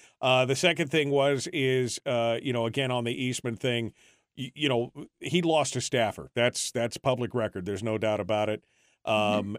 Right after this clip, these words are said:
Speaker 1: and that's not unusual for people who are outside the caucus, or was it something that was promised to him? His assertion was that he was promised he'd be able to keep his staff, but it didn't happen. And I just wanna get some clarification on that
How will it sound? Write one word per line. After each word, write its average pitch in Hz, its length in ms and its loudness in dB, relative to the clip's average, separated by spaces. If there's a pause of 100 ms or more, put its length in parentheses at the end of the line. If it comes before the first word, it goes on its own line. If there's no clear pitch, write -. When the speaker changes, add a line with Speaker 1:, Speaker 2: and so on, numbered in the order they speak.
Speaker 1:
and 117 280 0
that's 131 420 0
not 131 360 0
unusual 147 800 0
for 170 240 -2
people 180 380 -2
who 170 120 2
are 165 140 2
outside 165 360 0
the 160 80 -2
caucus, 160 520 0
or 120 180 0
was 113 220 0
it 107 120 -4
something 120 340 -2
that 117 120 -4
was - 140 -10
promised 147 420 -2
to 143 100 0
him? 139 120 0
His 151 160 0
assertion 135 500 0
was 120 200 -2
that 135 120 -4
he 139 80 0
was 110 160 -4
promised 175 460 0
he'd 131 100 -2
be 127 120 0
able 120 160 -2
to 107 100 -4
keep 120 240 -4
his 110 100 -6
staff, 110 400 -2 (560)
but 113 120 2
it 110 100 0
didn't 113 220 -2
happen. 117 640 0
And 110 420 -2
I 113 140 -4
just 120 180 -4
wanna 123 200 -2
get 110 180 -4
some 117 100 -6
clarification 110 720 -4
on 101 160 -4
that 101 300 -4